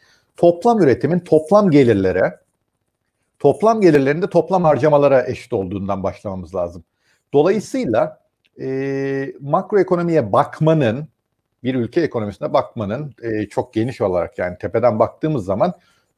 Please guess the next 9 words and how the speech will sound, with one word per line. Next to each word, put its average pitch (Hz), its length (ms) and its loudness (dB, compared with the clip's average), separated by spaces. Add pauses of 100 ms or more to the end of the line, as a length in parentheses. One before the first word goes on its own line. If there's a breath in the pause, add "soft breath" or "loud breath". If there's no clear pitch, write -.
(140)
üç 233 200 2
farklı 165 480 2
yaklaşımla 147 560 2
bakılabilir. 120 500 -2
Yani 90 320 -6
üretim 139 360 -4
tarafından 175 480 -4
bakabilirsiniz, 170 800 -4 (800)
e, 127 100 -8